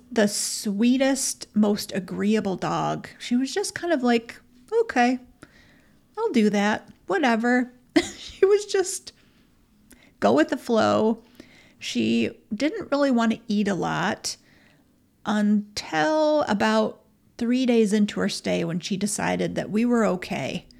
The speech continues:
and she was all right with us. And then she was, she was all about eating. <laughs> She, she decided that then she was, wanted all the treats. And so, but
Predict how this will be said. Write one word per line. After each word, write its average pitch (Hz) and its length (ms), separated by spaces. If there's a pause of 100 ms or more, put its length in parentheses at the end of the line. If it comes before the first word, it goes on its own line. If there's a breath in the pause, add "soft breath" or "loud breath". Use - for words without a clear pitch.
(520 loud breath)
and 190 220
she - 180
was 285 160
all 208 180
right 180 240
with 175 200
us. 147 440
And 190 380
then 233 440
she - 240
was, 185 540
she - 180
was 233 200
all 190 200
about 156 300
eating. - 440
<laughs> - 40 (260)
She, 247 380 (240 loud breath)
she - 160
decided 208 580
that - 180
then 175 180
she - 160
was, 175 320 (760)
wanted 175 340
all 220 180
the 214 100
treats. - 640 (560 soft breath)
And - 380 (220)
so, - 340 (440 loud breath)
but 392 100